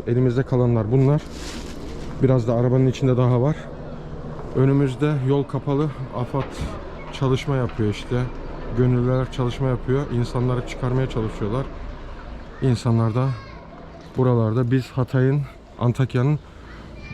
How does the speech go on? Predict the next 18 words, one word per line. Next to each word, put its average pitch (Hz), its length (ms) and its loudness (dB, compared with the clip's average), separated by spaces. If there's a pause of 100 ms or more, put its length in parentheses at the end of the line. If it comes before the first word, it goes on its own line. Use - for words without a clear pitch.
yukarı 135 340 6
kısmından 131 540 4
şimdi 131 240 2
aşağıya 127 460 2
inmeye 131 400 4
deneyeceğiz. 117 480 2 (760)
Aşağıda 127 460 2
da 131 100 0
aynı 123 460 2 (220)
şekilde 131 440 2
mahallelerde, 120 720 2 (1000)
e, 113 60 0 (300)
devam 131 240 2
takviyelerimize 123 840 2 (680)
devam 131 260 4
edeceğiz 110 360 0
inşallah. 110 480 0 (800)
Burada 127 300 4